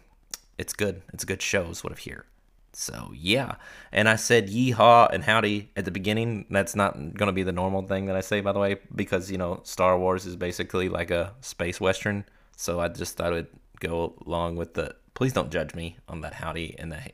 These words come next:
yeehaw. I don't, I, I'm not a cowboy."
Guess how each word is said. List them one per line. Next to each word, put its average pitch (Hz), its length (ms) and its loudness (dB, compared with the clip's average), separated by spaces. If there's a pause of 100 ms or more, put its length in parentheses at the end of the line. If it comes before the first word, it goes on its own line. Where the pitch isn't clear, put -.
(120)
yeehaw. - 400 -8 (100)
I 85 120 -6
don't, 87 220 -4 (220)
I, 71 200 -10 (200)
I'm 90 160 -6
not 82 140 -6
a 80 60 -8
cowboy." 82 520 -8